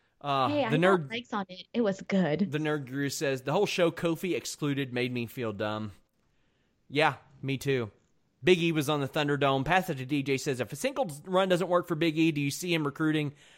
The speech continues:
Speaker 1: a new member to New Day?" No, I don't. I think they are New Day. There will be no extras. There will be no Darren Drozdov. There will be no Heidenreich. There won't even be a Crush. There won't even be a guy that fits in with them really well.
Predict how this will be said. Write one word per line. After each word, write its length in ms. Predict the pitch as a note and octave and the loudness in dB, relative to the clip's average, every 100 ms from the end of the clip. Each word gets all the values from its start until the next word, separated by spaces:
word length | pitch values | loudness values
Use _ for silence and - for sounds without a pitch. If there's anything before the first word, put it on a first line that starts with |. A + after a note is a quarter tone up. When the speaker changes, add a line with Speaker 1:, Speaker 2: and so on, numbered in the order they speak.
| _ | _
Speaker 1:
a 100 | B2 | -2
new 160 | C3 D3+ | 2 2
member 240 | D3+ D3 | 2 2
to 100 | C3+ | 0
New 220 | B2 C3+ C3+ | 2 2 4
Day?" 440 | C#3 C3+ C3+ B2 _ - | 4 4 2 -2 _ -6
No, 220 | A2+ A#2 | 0 2
I 100 | G#2 | 2
don't. 340 | G2 G2+ F#2 - | 2 -2 -4 0
I 120 | A2+ | 0
think 340 | C3+ B2+ F#2 F#2 | 2 -2 -6 -2
they 180 | B2 C3 | 0 2
are 220 | B2+ B2 | 2 0
New 220 | A#2+ B2+ | 0 0
Day. 220 | C3 C3 | 2 2
There 140 | A#2 A2 | 2 0
will 120 | A2 | 0
be 160 | B2 C3 | 0 2
no 200 | B2 A#2+ | 2 2
extras. 440 | A#2 - - C3 | 0 -2 -4 -4
There 100 | B2+ | -2
will 140 | A2+ A2+ | -4 -4
be 140 | C#3 | -2
no 160 | E3 D3+ | 0 2
Darren 380 | C#3 C#3 C#3+ C3+ | 2 2 2 6
Drozdov. 640 | C3 A#2+ A#2 F#2+ E2+ F2+ | 8 8 6 2 0 2
There 120 | G#2+ | 0
will 100 | A#2+ | 0
be 160 | A2+ D3+ | 2 2
no 200 | E3 D#3 | 4 2
Heidenreich. 720 | C#3 D3+ D3+ D#3 D3+ D3+ C#3+ - - - - - | 4 4 4 2 2 0 -2 -10 -20 -20 -8 2
There 120 | F#3 | 6
won't 240 | A3 B3+ | 8 6
even 220 | A#3 G#3 | 6 6
be 160 | F#3 A#3 | 6 4
a 60 | A3 | 2
Crush. 720 | - F3+ C#3 F#2+ - - - - - | 4 8 10 8 4 -2 -2 -4 2
There 100 | D#3+ | 4
won't 220 | G#3+ B3 | 4 4
even 220 | G#3+ G3+ | 2 2
be 120 | G#3+ | 2
a 40 | F#3 | 2
guy 280 | G3+ A3 G#3+ | 6 8 6
that 220 | F3+ - | 0 -6
fits 360 | - B3 - | -4 -4 2
in 200 | B3+ C4+ | 4 6
with 180 | G3+ D3+ | 6 4
them 200 | C3 C3 | 2 0
really 240 | A#2+ A2+ A2 | 0 0 0
well. 440 | G2+ F#2 F2+ | -2 -2 -4